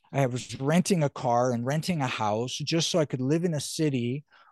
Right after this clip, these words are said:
where the only thing I really left the house for was to go to the co-op or go hiking in the desert or go tie balloon animals at steak food and seafood restaurants, which I didn't really believe in their food system anyhow. So I was just in this, like, the hamster wheel of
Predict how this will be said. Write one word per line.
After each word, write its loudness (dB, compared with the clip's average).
where 4
the 2
only 4
thing -2
I -2
really 2
left 0
the -8
house -2
for -2
was -4
to -8
go 2
to 0
the -2
co-op -2
or -2
go 0
hiking -2
in 0
the 0
desert 2
or 4
go 0
tie 2
balloon 2
animals 0
at -10
steak -2
food 0
and -4
seafood -2
restaurants, -4
which -8
I -2
didn't 0
really 0
believe -2
in -4
their -4
food -6
system -6
anyhow. 0
So -6
I -2
was -4
just -4
in -4
this, -8
like, -2
the -6
hamster -4
wheel -4
of 2